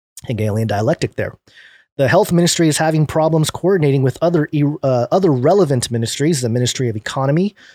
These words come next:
Trade, and Industry, to alleviate the shortage of medical materials, the Ministry of Education, Culture, Sports, Science, and Technology, which oversees university hospitals, and the Ministry of Interna-, uh, Internal Affairs and Communications,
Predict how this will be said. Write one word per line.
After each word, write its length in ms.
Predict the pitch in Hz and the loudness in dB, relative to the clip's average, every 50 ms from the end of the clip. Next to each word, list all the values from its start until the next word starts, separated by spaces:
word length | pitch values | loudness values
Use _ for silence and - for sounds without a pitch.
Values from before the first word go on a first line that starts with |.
| _ _ _ | _ _ _
Trade, 580 | - - - - 143 143 151 156 170 190 170 - | -6 -4 -2 -2 0 2 2 2 2 0 0 -2
and 140 | 151 139 151 | -2 -2 0
Industry, 420 | 156 147 147 147 - - - 143 131 | 0 0 0 0 -2 -2 -2 -2 -2
to 120 | - 143 | -2 -2
alleviate 600 | 127 123 127 147 175 165 156 147 139 143 139 - | -2 -2 0 0 0 0 0 0 0 0 0 -2
the 60 | - | -4
shortage 340 | 135 - - 143 139 135 127 | -2 0 0 0 0 0 0
of 100 | 131 113 | -2 -2
medical 320 | 117 123 127 135 - - 131 | 0 0 -2 -2 -2 -4 -4
materials, 640 | 117 110 - - - 175 175 180 175 170 - - _ - - - _ _ | -4 -2 -2 0 2 2 4 2 2 0 -2 -6 _ -18 -20 -20 _ _
the 80 | - 135 | -4 -2
Ministry 400 | 135 135 139 127 - - 139 127 | 0 2 0 0 0 0 0 0
of 100 | 120 - | 0 -2
Education, 600 | - 127 120 113 113 - - 190 185 - - 170 160 | -4 -4 -4 -4 -4 -2 0 0 0 2 0 -2 -2
Culture, 400 | - - 196 202 185 - 165 156 | -2 0 0 0 0 0 -2 -2
Sports, 500 | - - - - 196 190 156 - - - | -2 -2 0 2 2 2 2 -2 -4 -6
Science, 440 | - - - 180 185 175 156 143 - | -4 -2 0 0 0 0 0 0 0
and 100 | 139 123 | -2 -2
Technology, 640 | 143 127 - 139 165 190 196 190 165 175 175 156 - _ - - - _ | -4 -4 -2 -2 0 2 2 2 2 0 0 -2 -4 _ -20 -20 -20 _
which 180 | - 131 - - - | -8 -6 -6 -2 0
oversees 560 | 175 196 196 208 190 - - 165 165 147 127 | 0 2 4 2 2 2 0 0 0 0 0
university 440 | 135 151 165 151 156 151 - - 151 | 0 0 2 0 0 0 -2 -2 -4
hospitals, 640 | 139 - - 143 135 - - - 143 143 147 131 - - | -4 -4 -4 -4 -4 -4 -2 0 0 0 0 0 -2 -4
and 100 | 135 127 | -2 -2
the 60 | 123 | 0
Ministry 400 | 123 131 139 143 - - 143 131 | 0 0 0 0 0 0 0 0
of 100 | 117 - | 0 0
Interna-, 440 | - 143 139 - 143 139 135 143 139 - | -2 -2 -2 0 0 0 -2 -2 -2 -2
uh, 140 | 120 120 117 | -2 -2 0
Internal 460 | 139 139 - - - 226 233 220 196 | 0 -2 0 0 -2 0 0 0 0
Affairs 340 | 156 - - 160 156 156 135 | -2 -2 -2 0 0 0 0
and 100 | 135 127 | -2 -2
Communications, 680 | - 135 131 131 127 - 131 123 - 135 131 117 - | -2 -2 -2 -2 -2 -2 -2 -2 0 0 -2 -2 -4